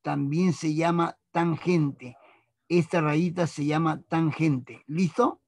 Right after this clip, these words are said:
¿Ya? Entonces, ya te he dicho, cuando tú tienes una tangente, una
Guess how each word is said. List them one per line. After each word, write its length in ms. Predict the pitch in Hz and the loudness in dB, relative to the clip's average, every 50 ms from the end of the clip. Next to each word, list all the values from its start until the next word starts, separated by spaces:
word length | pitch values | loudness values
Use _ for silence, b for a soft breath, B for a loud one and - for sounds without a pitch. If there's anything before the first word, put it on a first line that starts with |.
| _ - | _ -12
¿Ya? 300 | 147 139 147 165 240 - _ b b b b b b b b b - | -6 -4 -2 -2 -4 -6 _ b b b b b b b b b -4
Entonces, 880 | 143 139 139 139 - - 180 180 190 185 - - 202 208 175 - _ _ _ _ | -2 -2 -2 -2 -2 0 2 4 4 4 2 2 0 0 0 -2 _ _ _ _
ya 140 | - 143 135 | -6 -6 -6
te 160 | 131 - 143 | -4 -4 -4
he 20 | 135 | -2
dicho, 380 | 135 135 123 - - - _ _ b b b b b b b _ | -2 -4 -6 -8 -14 -18 _ _ b b b b b b b _
cuando 460 | - 156 151 151 147 143 143 139 131 | -2 0 2 2 2 2 0 0 -2
tú 180 | - 190 180 165 | -2 -4 -4 -2
tienes 400 | 190 214 214 208 175 - - - - | 0 0 2 2 0 -2 -4 -10 -4
una 320 | - 220 220 208 196 175 - | -2 0 0 0 0 0 0
tangente, 800 | 156 147 143 135 - - 208 196 175 156 131 - - - _ _ | 0 0 0 -2 0 0 2 4 4 2 0 -4 -12 -20 _ _
una 400 | - 165 185 190 180 165 156 | -6 -4 -2 0 0 0 -2